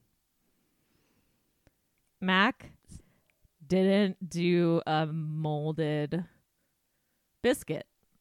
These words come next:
Edit of any, he, like, constructed them, but that was not what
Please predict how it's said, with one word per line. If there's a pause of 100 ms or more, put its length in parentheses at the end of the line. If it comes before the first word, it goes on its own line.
(580)
Edit
of
any,
he,
like,
constructed
them,
but
that
was
not
what